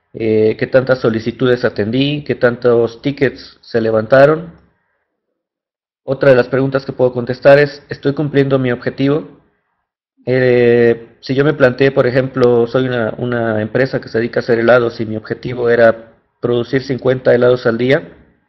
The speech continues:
si voy, eh, siguiendo la gestión del proceso, puedo saber si sí estoy produciendo los cincuenta helados al día.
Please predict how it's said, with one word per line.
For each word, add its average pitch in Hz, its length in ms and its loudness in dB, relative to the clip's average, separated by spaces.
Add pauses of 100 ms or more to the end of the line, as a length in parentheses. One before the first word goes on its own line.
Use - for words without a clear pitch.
(800)
si 120 440 -2
voy, 151 360 2
eh, 123 400 2
siguiendo 135 680 0
la 117 80 -2
gestión 123 300 -4
del 143 100 -2
proceso, 139 480 -2
puedo 131 500 0
saber 147 420 2
si 123 120 -12
sí 131 160 -6
estoy 135 200 -4
produciendo 123 440 -4
los 120 140 -6
cincuenta 127 720 0
helados 113 500 0
al 117 100 0
día. 139 240 0